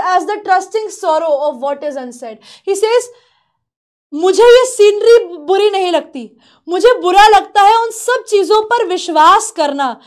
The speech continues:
जो मेरे को बोला गया लेकिन कभी पूरा नहीं हुआ।"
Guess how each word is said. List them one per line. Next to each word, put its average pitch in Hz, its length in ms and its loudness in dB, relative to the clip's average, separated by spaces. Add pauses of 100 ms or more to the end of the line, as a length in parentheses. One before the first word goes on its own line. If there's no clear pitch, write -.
(280)
जो 359 180 -4
मेरे 415 180 -6
को 453 280 0 (520)
बोला 370 440 4 (100)
गया 381 200 6
लेकिन 370 280 -2
कभी 339 200 -2
पूरा 294 320 -6
नहीं 240 260 -12
हुआ।" 220 220 -18